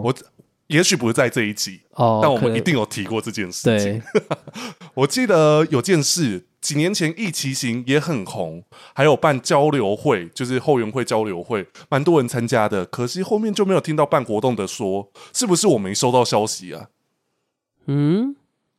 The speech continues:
Speaker 2: 他说的后援会应该是指他们办的
Speaker 1: 议会吧？
Speaker 2: 议会的茶会之类的。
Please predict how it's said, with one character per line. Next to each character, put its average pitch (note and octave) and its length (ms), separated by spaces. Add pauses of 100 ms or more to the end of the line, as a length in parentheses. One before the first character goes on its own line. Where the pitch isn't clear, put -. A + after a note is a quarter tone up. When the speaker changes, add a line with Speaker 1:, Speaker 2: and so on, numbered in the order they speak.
(160)
Speaker 2:
他 - 180
说 G3+ 160
的 F3+ 100
后 E3+ 240
援 C3 200
会 C#3+ 180
应 C#3 100
该 C#3 200
是 D3 120
指 A2 200
他 B2+ 140
们 A#2 340
办 C3+ 120
的 C#3+ 140
Speaker 1:
议 - 20
会 G#2 260
吧？ - 280
Speaker 2:
议 D#3 160
会 D#3 180
的 A#2 120
茶 A2 320
会 B2 240
之 - 200
类 G#2+ 200
的。 D#2+ 240